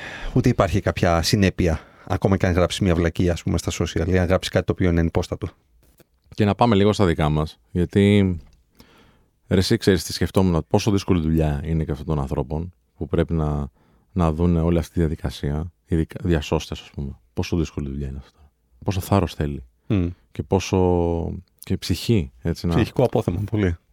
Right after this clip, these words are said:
Speaker 2: Ρε φίλε, δεν μπορώ να το, να το φανταστώ ότι θα πάω, ας πούμε, στη βάρδιά μου και θα πρέπει να πάω σε συντρίμμια ενός δυστυχήματος και να βλέπω, ας πούμε, μέλη,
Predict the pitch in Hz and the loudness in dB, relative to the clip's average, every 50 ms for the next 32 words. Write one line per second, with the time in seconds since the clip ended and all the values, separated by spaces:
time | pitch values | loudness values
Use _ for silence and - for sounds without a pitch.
0 | _ - 104 101 98 - - 113 107 110 104 92 104 123 120 110 110 104 98 104 | _ -2 0 0 0 0 2 2 4 4 4 4 4 2 4 4 6 6 6 6
1 | 113 107 101 - 101 98 92 85 - 85 80 87 82 82 78 - - 107 101 90 | 4 2 0 -2 -2 0 0 0 0 -2 -2 0 0 0 -2 0 2 2 2 2
2 | - - - 85 - _ _ - 101 101 101 92 85 80 - - - 92 87 82 | 0 -2 -2 -2 -2 _ _ 2 4 6 6 6 6 4 2 0 -2 -2 -2 -2
3 | - - 80 78 73 73 73 73 73 80 85 87 82 76 76 73 71 69 73 78 | -2 -2 -2 -2 -2 -2 -4 -2 0 2 2 2 2 2 0 0 0 0 0 0
4 | 92 123 147 - _ _ _ - _ _ _ _ _ _ _ - 98 - 95 80 | -2 -2 -4 -6 _ _ _ -20 _ _ _ _ _ _ _ -8 -4 -2 -2 -2
5 | - - 95 107 113 - - - 127 123 123 113 104 95 92 90 87 85 82 82 | 0 2 2 2 2 0 0 0 2 2 2 2 2 2 2 2 0 0 -2 -2
6 | 80 78 - - - 101 104 104 98 87 80 - - - - - 80 76 85 87 | -4 -6 -4 0 2 4 6 6 4 2 0 -2 -8 -10 -8 -8 -6 -2 0 2
7 | 95 95 92 87 82 78 76 80 85 90 90 87 - - - - 78 76 - _ | 4 4 4 2 2 2 2 2 2 2 0 -2 -4 -8 -12 -10 -10 -10 -12 _
8 | _ _ _ _ _ _ - _ _ _ _ _ - 90 - - 92 - - 90 | _ _ _ _ _ _ -20 _ _ _ _ _ -4 -4 -4 -4 -6 -6 -2 0
9 | 87 90 98 110 131 123 - - - 104 101 101 98 95 92 92 90 90 90 87 | 2 2 2 0 -2 -4 -6 -4 -4 -2 0 0 2 2 0 0 0 0 -2 -2
10 | 85 87 90 101 113 - - 101 87 - - 107 110 113 113 107 95 92 92 98 | -2 0 0 0 0 2 0 -2 -2 0 0 0 2 2 2 2 2 4 4 4
11 | 104 107 104 104 104 104 101 98 95 92 87 | 4 2 2 2 2 2 0 0 -2 -4 -6